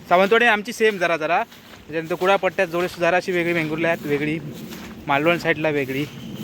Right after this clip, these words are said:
देवगडात वेगळी, अशी कणकवली साईडला पण थोडीशी वेगळी असतं भाषेची, थोडेसे भाषेमध्ये थोडंसं फरक आहे.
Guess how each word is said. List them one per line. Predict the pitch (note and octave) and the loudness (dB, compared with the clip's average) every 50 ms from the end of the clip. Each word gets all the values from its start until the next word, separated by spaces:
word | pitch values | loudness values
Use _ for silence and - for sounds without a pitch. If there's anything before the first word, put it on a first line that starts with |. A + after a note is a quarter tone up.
| - - - - - - | -10 -10 -10 -10 -8 0
देवगडात | C#3+ D#3 E3 E3 F#3 G3+ G#3 G#3 F3 | 2 4 4 6 6 4 4 2 2
वेगळी, | D#3 D3+ C#3 C#3+ D3+ D3+ - - - - - - - - - - - - | 0 0 0 0 -2 -4 -6 -10 -18 -18 -18 -18 -18 -16 -16 -16 -14 -10
अशी | - D#3+ - F#3+ F#3 F#3 F3+ | -10 -6 0 2 2 2 4
कणकवली | - F#3 F#3 F3+ G#3 G3+ G3 G3+ | 4 2 2 4 2 2 2 2
साईडला | - G3 F#3 F3 F3+ G3 | 2 2 0 2 2 0
पण | F#3 G3 F#3+ E3+ | 0 0 -2 -2
थोडीशी | F3 F3 F3 E3+ - F#3+ | -2 -4 -4 -2 -2 0
वेगळी | F3 E3+ D#3+ D#3+ F3 | 0 2 2 4 2
असतं | E3 C#3 - D3 | 2 2 -2 -4
भाषेची, | C3 C3 C3 - C#3+ C3 C3+ C#3+ D3 C#3+ | -6 -6 -6 -6 -8 -6 -4 -4 -4 -2
थोडेसे | C#3 D3 C#3 C#3+ C3+ D3 D#3 C#3+ - - - - - - - - - - - | -4 -6 -6 -4 -4 -4 -6 -6 -8 -10 -14 -14 -14 -14 -14 -12 -12 -4 0
भाषेमध्ये | C3+ C#3 - D#3+ D#3 D3+ D#3 D3+ D#3+ | 0 0 2 2 2 2 2 2 2
थोडंसं | D#3+ E3 F3 F#3 F#3 F3 F3+ | 2 2 4 4 2 0 -2
फरक | - - D3+ D#3 E3 D3+ | -2 0 0 2 2 2
आहे. | C#3 B2+ C#3+ D#3 | 2 2 0 -2